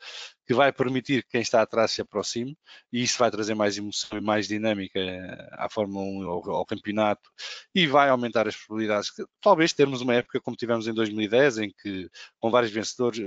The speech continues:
ou dois mil e doze, inclusive, que tivemos sete vencedores diferentes nas sete primeiras corridas, algo assim, já não me lembro.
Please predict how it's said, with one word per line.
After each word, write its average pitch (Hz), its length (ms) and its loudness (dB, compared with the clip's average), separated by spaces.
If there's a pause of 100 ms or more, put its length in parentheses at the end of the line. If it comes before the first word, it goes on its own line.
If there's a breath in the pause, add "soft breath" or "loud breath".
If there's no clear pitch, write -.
(160)
ou 101 160 2
dois 107 200 0
mil 117 100 0
e 113 60 4
doze, 123 280 2
inclusive, 110 440 -4
que - 80 -14
tivemos 98 280 -6
sete 120 200 0
vencedores 110 340 -4
diferentes 107 420 0
nas 101 140 -10
sete - 220 0
primeiras 107 280 -8
corridas, 120 360 -2
algo 95 220 2
assim, 104 200 -4
já 98 160 -4
não 95 100 -8
me 98 60 -8
lembro. 123 180 -10